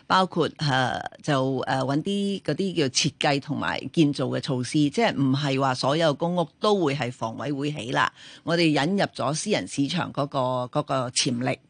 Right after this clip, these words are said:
建屋嗰個能力。噉我覺得，呃，加快，即係建造公屋呢個係有可能嘅。噉我頭先都仲未講，仲有啲我哋最近都成日都講嘅M I C啊，即係嗰啲組裝合成嘅建築法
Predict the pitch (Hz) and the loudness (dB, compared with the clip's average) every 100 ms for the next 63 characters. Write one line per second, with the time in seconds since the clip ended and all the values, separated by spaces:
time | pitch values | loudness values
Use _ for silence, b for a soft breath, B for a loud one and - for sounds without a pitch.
0 | _ 143 151 175 - 131 135 110 90 131 | _ 0 2 2 0 -4 -4 -6 -4 -4
1 | - B B B B - 240 285 311 254 | -4 B B B B 0 2 4 2 2
2 | 185 175 180 - 240 _ _ _ _ _ | 0 2 0 0 -4 _ _ _ _ _
3 | - 160 147 143 139 147 233 226 170 147 | -2 2 4 2 2 2 2 2 0 0
4 | 143 _ _ _ _ _ - 202 156 139 | -2 _ _ _ _ _ 0 2 2 -2
5 | - - - 180 175 165 143 131 185 180 | -8 -20 -6 0 2 2 0 -2 -4 -4
6 | 170 - 175 147 135 127 123 131 139 131 | -6 -6 -6 -6 -6 -8 -8 -8 -6 -6
7 | 131 - - 135 b b b 233 262 185 | -6 -8 -12 -12 b b b -2 2 2
8 | 135 - 240 226 185 135 131 127 - 131 | 0 -2 0 0 0 2 0 0 0 0
9 | 170 160 135 131 147 196 196 185 139 131 | 0 -2 -2 -2 -2 -2 0 0 -2 -2
10 | 123 131 117 - - 160 147 131 131 196 | -2 -2 -4 -8 0 2 2 0 0 0
11 | 185 135 117 - 208 151 131 147 147 - | 0 -2 -4 -2 -2 0 0 0 -4 0
12 | 175 - 180 175 175 190 185 160 151 165 | -2 2 2 2 0 0 0 0 -2 -4
13 | 151 170 170 139 139 160 165 165 - 110 | -4 -2 -2 0 0 0 0 -2 -4 -6
14 | 92 131 151 143 175 - 143 | -6 -4 0 0 0 2 2